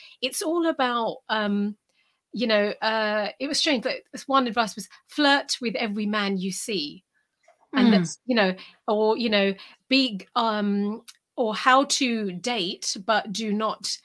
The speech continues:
Speaker 1: make sure you're, you don't get, basically, uh,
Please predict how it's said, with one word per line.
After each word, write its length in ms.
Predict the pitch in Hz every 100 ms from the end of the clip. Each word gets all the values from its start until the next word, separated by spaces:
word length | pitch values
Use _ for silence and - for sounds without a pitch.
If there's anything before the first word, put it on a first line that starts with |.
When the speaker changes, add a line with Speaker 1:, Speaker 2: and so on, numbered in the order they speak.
| _ _
Speaker 1:
make 200 | 208 214
sure 240 | - 233 202
you're, 580 | 196 202 196 190 190 180
you 180 | 208 208
don't 180 | 214 214
get, 340 | 214 190 -
basically, 760 | 214 196 208 - 196 180 175 -
uh, 120 | 202